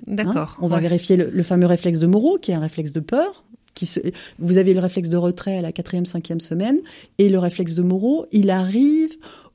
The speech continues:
Speaker 1: au, au quatrième ou cinquième mois.
Speaker 2: C'est quoi le
Speaker 1: In
Speaker 2: réflexe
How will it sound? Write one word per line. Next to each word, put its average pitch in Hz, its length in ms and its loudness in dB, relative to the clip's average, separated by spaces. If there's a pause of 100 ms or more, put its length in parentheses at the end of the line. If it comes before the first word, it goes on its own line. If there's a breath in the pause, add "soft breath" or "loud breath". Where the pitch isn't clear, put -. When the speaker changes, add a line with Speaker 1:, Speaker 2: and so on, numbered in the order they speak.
(100)
Speaker 1:
au, 226 260 4 (460)
au 190 380 0
quatrième 240 480 -2
ou - 20 0
cinquième 202 360 -4
mois. 160 200 -8 (160)
Speaker 2:
C'est - 140 -4
quoi 196 240 0
le - 40 0
Speaker 1:
In - 40 4
Speaker 2:
réflexe 202 200 6